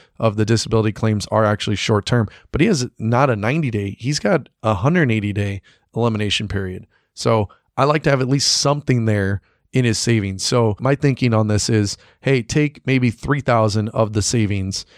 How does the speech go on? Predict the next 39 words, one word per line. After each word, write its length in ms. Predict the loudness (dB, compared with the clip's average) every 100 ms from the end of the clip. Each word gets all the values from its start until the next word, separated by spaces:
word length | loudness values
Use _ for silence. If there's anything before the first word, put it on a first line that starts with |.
| _ _ -2
and 200 | 0 0
toss 300 | 0 0 2
it 60 | -2
at 100 | -2
the 80 |
credit 320 | -2 0 -2 0
card 220 | -2 0
debt. 260 | -2 -2 -10 _ -6
Then 140 | -2 0
you 60 |
got 180 | 0 -2
six 300 | 0 -2 0
hundred 240 | 0 0
dollars 340 | 2 2 2 0
a 60 |
month. 300 | -2 -2 -4
So 120 | -4 -2
what 100 | 0
is 80 |
that, 100 | 0
like, 240 | -2 -6 -6
three 240 | -4 0
to 80 | 0
four 260 | 0 0 2
months? 400 | 2 0 -4 -10 _ -8
And 140 | -4
he 80 | -2
can 160 | -2 0
basically 400 | 0 0 -2 -2
squash 440 | 0 0 2 0
it, 160 | -6 -10 _ _ _ -8
all 220 | -2 0 2
while 180 | 2 2
he 120 | 0
still 300 | -2 -2 0
has 240 | 0 0
two 240 | -2 -2 -2
K 340 | 0 0 0
left 520 | -2 -2 0 -2 -4